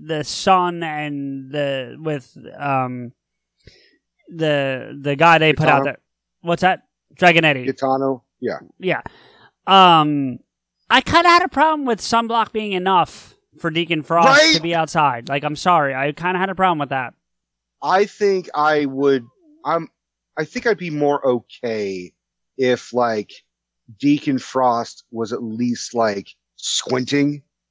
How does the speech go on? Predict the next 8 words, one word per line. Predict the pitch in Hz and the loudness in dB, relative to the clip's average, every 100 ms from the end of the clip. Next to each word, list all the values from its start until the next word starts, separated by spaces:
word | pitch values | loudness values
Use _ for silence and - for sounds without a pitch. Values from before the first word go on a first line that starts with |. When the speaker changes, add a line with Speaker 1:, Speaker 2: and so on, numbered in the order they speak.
| _ _ _ - | _ _ _ -4
Speaker 2:
Like, | 160 170 | -2 -2
the | 143 | -4
sunblock | - 220 220 202 180 156 | -2 0 2 2 2 0
would | 147 | -4
work | 117 104 123 147 151 | -4 -4 0 0 -2
a | 120 | -4
little | 113 139 | -2 -2
bit, | 139 160 | 0 0